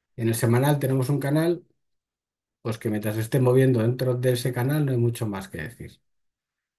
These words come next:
Hasta que no veamos un mes en rojo, no hay que salirse de nada. Primer mes en rojo en el S P quinientos,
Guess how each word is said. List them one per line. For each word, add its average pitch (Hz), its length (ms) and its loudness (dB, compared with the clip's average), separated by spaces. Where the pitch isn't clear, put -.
Hasta - 160 -4
que 117 80 2
no 143 80 2
veamos 127 300 4
un 123 120 2
mes 120 160 4
en 120 120 4
rojo, 233 460 -2
no 131 140 -4
hay 117 100 0
que 98 100 -6
salirse 139 560 0
de 104 160 -8
nada. - 340 -12
Primer 156 300 6
mes 139 200 6
en 123 100 2
rojo 113 260 -2
en 101 140 -2
el 110 120 0
S 120 160 0
P 113 140 -2
quinientos, 160 640 -2